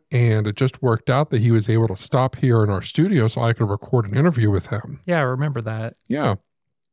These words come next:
Speaker 1: Well, the interview was, like, an hour and a half, maybe two hours long.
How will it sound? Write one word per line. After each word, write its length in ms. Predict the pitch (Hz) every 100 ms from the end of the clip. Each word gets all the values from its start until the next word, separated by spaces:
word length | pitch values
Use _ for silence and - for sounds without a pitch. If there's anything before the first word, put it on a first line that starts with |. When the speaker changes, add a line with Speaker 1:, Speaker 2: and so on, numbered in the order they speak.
| _ _ -
Speaker 1:
Well, 300 | 127 123 123
the 160 | 120 135
interview 460 | 185 220 151 135 131
was, 200 | 127 -
like, 220 | 110 -
an 60 | 120
hour 200 | 117 113
and 100 | 113
a 40 |
half, 360 | 131 120 120 202
maybe 200 | 262 208
two 220 | - 127
hours 300 | 110 98 92
long. 520 | 139 143 135 135 139